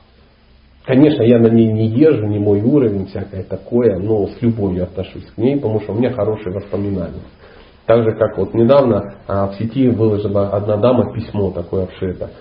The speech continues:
«Друзья, опасайтесь, Олег Геннадьевич Тарсунов, это, ну, как бы шарлатан, гад и тому подобное. Все, что он говорит, не имеет отношения к Ведам, к Искон, это, мол, демон,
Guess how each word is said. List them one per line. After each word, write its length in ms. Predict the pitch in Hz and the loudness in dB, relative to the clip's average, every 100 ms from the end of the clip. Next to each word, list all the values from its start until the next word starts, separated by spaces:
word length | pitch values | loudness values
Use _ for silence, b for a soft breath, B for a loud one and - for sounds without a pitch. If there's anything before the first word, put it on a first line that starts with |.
| B | B
«Друзья, 380 | 107 165 - 170 | 2 2 6 6
опасайтесь, 760 | 135 - 151 156 156 123 98 - | 6 2 2 4 2 2 0 2
Олег 260 | 139 151 | 4 6
Геннадьевич 440 | 160 156 151 147 - | 6 4 4 2 2
Тарсунов, 600 | 143 156 143 147 143 131 | 0 2 4 6 4 4
это, 240 | 143 151 | 4 4
ну, 180 | 147 135 | 4 2
как 260 | 131 143 131 | 2 0 2
бы 260 | 127 123 B B | 2 2 B B
шарлатан, 640 | - 139 139 139 147 135 117 | 2 4 4 4 4 4 4
гад 300 | 131 147 135 | 4 4 0
и 60 | |
тому 240 | 127 131 135 | 2 4 4
подобное. 540 | 131 135 131 117 110 | 4 4 4 6 4
Все, 220 | - 143 | 4 0
что 100 | 143 | 4
он 120 | 147 | 2
говорит, 440 | 139 143 143 151 - | 4 4 4 2 2
не 80 | 139 | 2
имеет 240 | 143 139 | 4 2
отношения 640 | 139 143 139 143 139 135 | 2 2 2 2 4 2
к 40 | 113 | 4
Ведам, 400 | 127 143 143 - | 2 4 2 0
к 40 | |
Искон, 420 | 120 - 135 139 | -8 0 4 6
это, 160 | 131 143 | 4 4
мол, 300 | 143 120 110 | 4 2 2
демон, 520 | 135 156 151 151 151 | 6 8 8 4 0